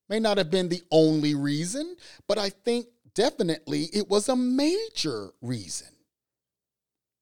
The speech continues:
I think that people blame Donald Trump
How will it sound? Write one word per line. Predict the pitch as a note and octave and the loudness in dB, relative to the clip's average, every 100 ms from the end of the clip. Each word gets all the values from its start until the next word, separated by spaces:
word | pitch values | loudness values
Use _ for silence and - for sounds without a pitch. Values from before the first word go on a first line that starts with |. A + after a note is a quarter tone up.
| _ _ _ _ _ _ _ _ _ _ _ _ _ _ _ _ _ _ - - | _ _ _ _ _ _ _ _ _ _ _ _ _ _ _ _ _ _ -20 -6
I | G#3 | -6
think | A3+ F#4 G#4 _ | -6 -10 -12 _
that | C#4 - | -8 -8
people | - B3+ - G#3 | -8 -8 -6 -8
blame | D#3 F3 F#3 F#3 F3+ D#3+ | -4 -4 -2 -4 -4 -2
Donald | E3 E3 D#3+ C3+ | 0 -2 -6 -8
Trump | - - A3+ D3 G2 | -8 -6 -6 -6 -10